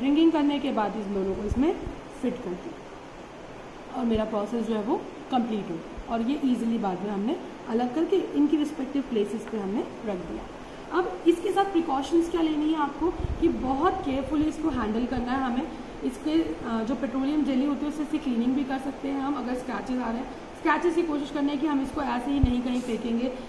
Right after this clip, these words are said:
या यूज़ करते टाइम भी बहुत प्रिसी-, प्रिसीजन से, हाथ से नीचे सरफेस पे नहीं छूटना चाहिए।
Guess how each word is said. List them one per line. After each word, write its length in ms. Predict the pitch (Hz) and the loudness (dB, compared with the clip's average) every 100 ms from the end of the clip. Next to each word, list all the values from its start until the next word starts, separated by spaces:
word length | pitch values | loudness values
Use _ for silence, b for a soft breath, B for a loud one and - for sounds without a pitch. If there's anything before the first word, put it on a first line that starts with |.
| B | B
या 300 | 247 254 254 | 0 2 2
यूज़ 300 | 226 320 349 | 6 8 6
करते 240 | 320 240 269 | 2 0 0
टाइम 240 | 247 240 | 0 0
भी 100 | 262 | 2
बहुत 200 | 330 330 | 2 0
प्रिसी-, 440 | 302 - 262 226 - | 0 0 0 0 -2
प्रिसीजन 440 | 262 247 233 247 | -2 0 0 0
से, 100 | 311 320 B B | 0 -2 B B
हाथ 180 | 269 285 311 - | 4 6 6 2
से 360 | 349 359 - - | 4 2 0 0
नीचे 340 | 262 294 349 349 | 4 4 4 4
सरफेस 360 | 302 277 294 | 2 0 0
पे 100 | - | 0
नहीं 220 | 262 269 | 2 2
छूटना 340 | 269 269 254 262 | 2 0 -2 -2
चाहिए। 340 | 269 247 302 | 0 0 0